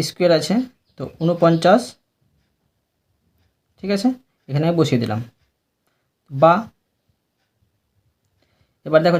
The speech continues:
ছোট সংখ্যা লিখব, আর এই স্কয়ারটা কী করব? এখানে আমি বর্গমূল চিহ্ন দিয়ে বসিয়ে নেব, ঠিক আছে? এটা স্কয়ারটা উঠে চলে আসলে এখানে বর্গমূল চিহ্ন দিয়ে বসিয়ে দিলাম,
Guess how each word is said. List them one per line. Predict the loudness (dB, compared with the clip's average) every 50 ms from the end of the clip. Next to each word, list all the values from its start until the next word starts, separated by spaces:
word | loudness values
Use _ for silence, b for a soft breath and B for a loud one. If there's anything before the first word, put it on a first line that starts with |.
| -2 -2
ছোট | -2 -2 0 2
সংখ্যা | 2 2 2 2 0
লিখব, | 0 -2 -2 -2 -2 -2 -4 -8 _ _ _ _ _ _ _ _ _ _ _ _ _ _ _ _ _ _ _ _ _ -8
আর | -6 -4 -2 -2
এই | -4 -4 -4 -6 -6 -6
স্কয়ারটা | -6 -4 -6 -2 -2 -2 -2
কী | -2 -2 -2
করব? | -2 0 0 -2 -2 -4 _ _ _ _ _ _ _ _ _ _ _ _ _ _ _ _ _ _ _ _ -6
এখানে | -4 -2 0 2 2
আমি | 4 6 6
বর্গমূল | 4 4 4 2 0 0 -2 -2 -2
চিহ্ন | -2 0 0
দিয়ে | 0 0 -2
বসিয়ে | -2 -2 -2 -2
নেব, | -2 -4 -6 -8 -12 _ _ _ _ _ _ _ _ _ _ _ _ _ _ _ _ _ _ _
ঠিক | -8 -4 -4 -4
আছে? | -2 -4 -6 -6 -8 _ _ _ _ _ _ _ _ _ _ _ _ _ _ _ _ _
এটা | -6 -4 -2 -2 -2
স্কয়ারটা | -4 -6 -4 -2 -2 0
উঠে | 0 -2 0
চলে | 2 0 2
আসলে | 2 2 0
এখানে | 2 2 2 0
বর্গমূল | -2 -2 0 -2 -4 -2
চিহ্ন | -2 -2 -2 0
দিয়ে | 2 2 0
বসিয়ে | 0 0 -4 -4
দিলাম, | -4 -6 -8